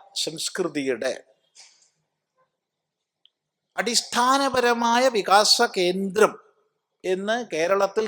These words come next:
നിസ്സംശയം പറയാവുന്നതാണ് ഭാരതപ്പുഴയുടെ തീരം. ഏറ്റവും പ്രഗത്ഭന്മാരായ, ഏഹ്, ശാസ്ത്രജ്ഞന്മാര്,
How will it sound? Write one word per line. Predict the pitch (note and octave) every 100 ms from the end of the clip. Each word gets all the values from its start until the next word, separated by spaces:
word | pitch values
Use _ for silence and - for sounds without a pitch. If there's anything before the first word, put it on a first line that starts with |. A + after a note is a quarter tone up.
| F#3+
നിസ്സംശയം | D#3+ A#3 A3+ - G#3+ G3+
പറയാവുന്നതാണ് | F3+ D#3 E3 F3 F3+ F3+ E3+ C#3 D3 A3 D#4+ - - - - A2
ഭാരതപ്പുഴയുടെ | D3 D3+ D#3+ D#3 D#3 C#3+ C#3 C#3 F3+ C4 _ _ _ -
തീരം. | A#2 G#2+ G2+ _ _ _ _ _ _ _ _ _ _ _ _ _ _ _ _ _ -
ഏറ്റവും | A3 C4+ C4 C4
പ്രഗത്ഭന്മാരായ, | A3+ G3+ G3+ G#3+ A3+ G#3 G3 F#3+ F#3+ F#3 F#3+ - _ _ _ _
ഏഹ്, | D#3+ D#3 D3 D3 C3+ -
ശാസ്ത്രജ്ഞന്മാര്, | F3+ - - F#3+ F3+ D#3+ D#3 C#3